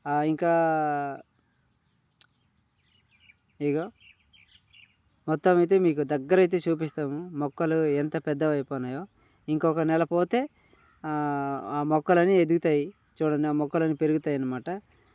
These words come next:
అలాగా, ఆ, మా ట్రైబల్ అయితే మా ఏజెన్సీలో ఆ విధంగా మా గిరిజనులు పండిస్తారనమాట. చూడండి, ఈ కొండపోడు అయితే మా సులభమే కాదు,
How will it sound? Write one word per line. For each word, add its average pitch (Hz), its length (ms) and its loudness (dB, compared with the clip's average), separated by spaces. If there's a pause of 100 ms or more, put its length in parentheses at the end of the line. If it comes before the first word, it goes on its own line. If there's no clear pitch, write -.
(180)
అలాగా, 175 460 2 (580)
ఆ, 156 80 -6 (640)
మా 147 240 -2
ట్రైబల్ 156 360 -2
అయితే 160 260 0
మా 160 180 -2
ఏజెన్సీలో 156 480 0
ఆ 151 280 2
విధంగా 151 380 -2
మా 180 140 -2
గిరిజనులు 147 400 -2
పండిస్తారనమాట. 143 840 -4 (580)
చూడండి, 147 440 -2 (2000)
ఈ 151 240 4
కొండపోడు 180 920 4 (840)
అయితే 180 720 2
మా 170 260 2
సులభమే 170 560 4
కాదు, 156 500 0